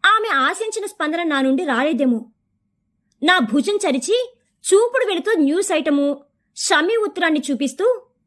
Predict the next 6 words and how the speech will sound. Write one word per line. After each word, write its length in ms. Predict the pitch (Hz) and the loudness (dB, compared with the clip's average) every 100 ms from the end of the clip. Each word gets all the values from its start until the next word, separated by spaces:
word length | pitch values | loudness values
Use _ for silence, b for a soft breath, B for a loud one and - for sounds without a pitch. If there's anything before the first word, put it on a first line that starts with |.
| _ _ _ _ _ 262 | _ _ _ _ _ 0
"ఈ 160 | 277 | 2
శనాదివారాలు 880 | 262 240 254 269 277 247 233 226 269 | 2 2 2 0 0 0 0 0 0
మనం 280 | 339 285 247 | 0 2 2
ఊరెళ్తున్నాం, 600 | 262 302 285 269 240 214 - _ _ _ - | 2 0 0 0 0 -2 -10 _ _ _ -12
షమీని 460 | - 294 269 359 403 | -2 2 2 0 -2
కలుస్తున్నాం. 560 | 269 262 294 254 214 | 0 0 0 0 0